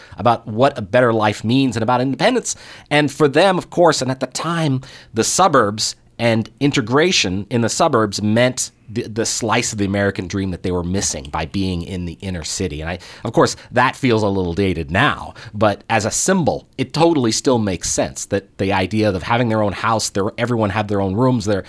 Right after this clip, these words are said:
you know, their own bathroom is, is a huge deal. And, uh, yeah, it's a fascinating film to watch. I was, I so enjoyed it.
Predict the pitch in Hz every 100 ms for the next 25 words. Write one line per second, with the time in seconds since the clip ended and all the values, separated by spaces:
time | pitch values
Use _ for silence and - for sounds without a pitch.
0 | - - - 113 107 92 92 104 113 120
1 | 131 104 107 131 98 85 80 - - -
2 | 113 113 107 - - _ 120 113 104 -
3 | - 180 185 170 131 135 131 78 - _
4 | - 101 95 92 90 92 90 90 85 110
5 | 127 110 139 147 98 - - - - 151
6 | 131 104 104 120 95 92 92 - 98 95
7 | - 101 87 - 135 127 90 107 107 -